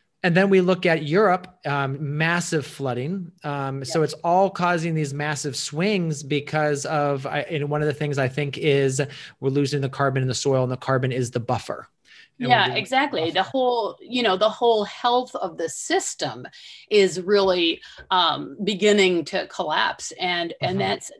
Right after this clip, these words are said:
Speaker 2: kind of terrifying in a way, but it also should be really a call to action for all of us. Um, and I think, um,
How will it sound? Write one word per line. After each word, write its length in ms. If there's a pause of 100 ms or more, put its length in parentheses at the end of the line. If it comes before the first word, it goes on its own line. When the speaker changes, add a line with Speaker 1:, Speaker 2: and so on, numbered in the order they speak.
(120)
Speaker 2:
kind 180
of 120
terrifying 600
in 80
a 60
way, 280
but 120
it 80
also 320
should 220
be 160
really 260
a 60
call 420
to 160
action 380
for 200
all 260
of 120
us. 380 (440)
Um, 480 (360)
and 500
I 260
think, 600
um, 360